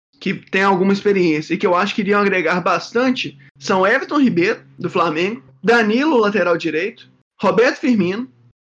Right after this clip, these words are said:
Douglas Costa, Marcelo, Coutinho e Neymar. O Everton Ribeiro, pra mim, é o expoente de, de camisa dez. Eu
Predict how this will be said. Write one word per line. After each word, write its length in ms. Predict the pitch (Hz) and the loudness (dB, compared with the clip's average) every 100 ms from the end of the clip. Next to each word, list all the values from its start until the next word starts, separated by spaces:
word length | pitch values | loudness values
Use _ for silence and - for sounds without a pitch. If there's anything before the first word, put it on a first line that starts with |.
| _ | _
Douglas 540 | - 180 254 311 247 240 | -8 2 2 4 0 0
Costa, 500 | 156 175 - 226 - _ _ _ - | -2 -2 -6 -12 -12 _ _ _ -2
Marcelo, 800 | 196 220 247 180 175 220 262 - _ _ _ _ | 0 2 0 0 0 0 -4 -10 _ _ _ _
Coutinho 680 | - 254 240 208 214 262 277 _ _ _ | 2 2 2 -2 -2 -2 -4 _ _ _
e 100 | 220 | 0
Neymar. 500 | 247 269 175 131 - _ _ _ - | 0 2 -2 -4 -14 _ _ _ -2
O 140 | 311 | 0
Everton 360 | 311 359 359 311 | 2 0 0 0
Ribeiro, 460 | 175 180 254 220 | 2 2 0 -2
pra 220 | 202 180 | -2 -4
mim, 360 | 180 214 254 233 - | -2 -2 -2 -2 -8
é 500 | - 185 185 175 160 | -6 -2 -2 -2 -2
o 140 | 175 | 0
expoente 720 | 208 - 226 180 180 285 - | -2 -2 -2 0 -2 -4 -6
de, 360 | 220 185 170 170 _ | -2 0 -2 -4 _
de 160 | 165 175 | -10 -6
camisa 380 | 165 160 165 165 | -4 -4 -4 -4
dez. 260 | 147 165 | -4 -2
Eu 200 | 170 156 | -4 -6